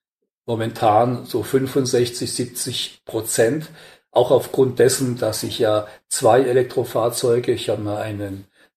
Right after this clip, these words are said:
Tesla Model drei, äh, zugelegt und ich kann mit meiner bestehenden Konfiguration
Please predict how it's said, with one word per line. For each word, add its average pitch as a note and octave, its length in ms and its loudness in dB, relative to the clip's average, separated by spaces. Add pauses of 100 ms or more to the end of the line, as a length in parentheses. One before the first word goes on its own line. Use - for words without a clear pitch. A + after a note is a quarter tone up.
Tesla A2 680 0 (320)
Model A2 360 -4
drei, G#2+ 400 2
äh, C3 500 -4 (420)
zugelegt A#2+ 680 -2 (680)
und A2+ 460 -6 (560)
ich - 160 -8
kann A#2+ 240 4
mit A#2+ 180 0
meiner A#2 300 0
bestehenden C3+ 840 2 (180)
Konfiguration A#2+ 1300 0